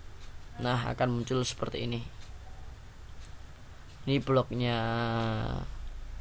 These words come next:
kita, misalnya ini. Lalu kita blog baru.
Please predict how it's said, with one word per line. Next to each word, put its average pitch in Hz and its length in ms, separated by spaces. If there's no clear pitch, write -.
kita, 135 560
misalnya 120 400
ini. 156 320
Lalu 143 160
kita 160 480
blog 143 240
baru. 131 480